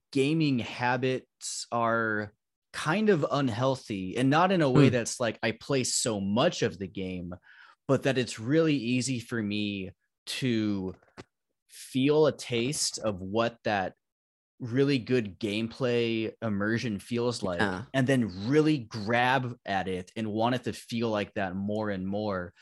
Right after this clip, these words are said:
Speaker 1: And I think a really ugly example of that, unfortunately, came from Breath of the Wild.
Speaker 2: Hmm.
Speaker 1: I should say, first thirty, forty minutes of that game were absolute magic bliss, but there came a point when I was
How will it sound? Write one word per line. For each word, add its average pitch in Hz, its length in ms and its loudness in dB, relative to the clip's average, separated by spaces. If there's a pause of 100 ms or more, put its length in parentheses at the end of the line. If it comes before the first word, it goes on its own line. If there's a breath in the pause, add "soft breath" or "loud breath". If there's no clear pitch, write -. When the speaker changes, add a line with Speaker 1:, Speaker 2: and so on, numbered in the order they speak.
(340 soft breath)
Speaker 1:
And 120 120 -2
I 120 80 0
think 151 200 -4
a 139 100 4
really 131 360 0
ugly 113 340 2
example 101 520 -4
of 87 100 -8
that, 92 220 -4
unfortunately, 95 920 -4 (120)
came 104 280 -4
from 95 500 -6 (380)
Breath 139 260 2
of 95 100 -6
the 92 100 -4
Wild. 101 540 0 (140)
Speaker 2:
Hmm. 170 200 6
Speaker 1:
I 185 80 6
should 165 200 2
say, 156 500 4 (220)
first 175 400 -2
thirty, 165 260 4
forty 131 320 0
minutes 117 220 -4
of 104 60 -10
that 92 180 -4
game 120 200 0
were 92 140 -4
absolute 98 480 -4
magic 95 420 -4
bliss, 120 460 -4 (340 soft breath)
but - 120 -10
there 113 80 -6
came 139 260 0
a 117 60 2
point 151 480 -2
when 107 120 -2
I 104 140 2
was 101 440 -4